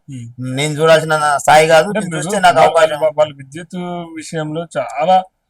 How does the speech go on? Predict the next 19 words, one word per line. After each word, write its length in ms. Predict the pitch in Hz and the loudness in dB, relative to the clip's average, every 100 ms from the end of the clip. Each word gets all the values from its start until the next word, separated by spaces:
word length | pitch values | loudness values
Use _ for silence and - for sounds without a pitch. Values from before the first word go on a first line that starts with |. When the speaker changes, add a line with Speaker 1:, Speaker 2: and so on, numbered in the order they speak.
| _ | _
Speaker 1:
ఆ, 80 | 160 156 151 147 | 0 4 6 4
అవినీతి 400 | 151 180 180 170 160 | 2 -2 -8 -8 -2
జరిగిందని 420 | 165 156 156 160 | -2 -2 -4 0
ఆరోపణలు 540 | 185 175 180 170 214 170 | 4 4 4 -4 -4 -8
చేస్తున్నారు. 460 | 156 139 131 131 131 | -8 -6 -6 -6 -6
కోమటిరెడ్డి 500 | 143 147 135 135 139 | -6 -6 -8 -12 -6
కావచ్చు, 440 | 139 135 139 220 202 | -2 -2 -6 -10 -2
రాష్ట్ర 260 | 170 - | -2 -2
పరిస్థితి 480 | 165 - 156 127 139 | -10 -8 -10 -10 -12
కాదు. 120 | 127 - _ _ _ | -12 -14 _ _ _
కరెంటు 340 | - 165 190 202 202 196 190 190 180 | 0 0 0 -4 -6 -4 -2 0 0
అప్పుడు 200 | 170 165 | 0 -8
విద్యుత్ 220 | 160 185 | -16 -4
శాఖ 180 | 190 180 | 0 2
మంత్రి 360 | 180 170 202 | 0 -4 -6
జగదీశ్వర్ 460 | 175 160 180 160 175 | -6 -6 -6 -6 -6
రెడ్డి 180 | 160 165 | -6 -6
గారు 180 | 233 165 | -4 -4
ఉన్నారు. 320 | 135 135 | -4 -6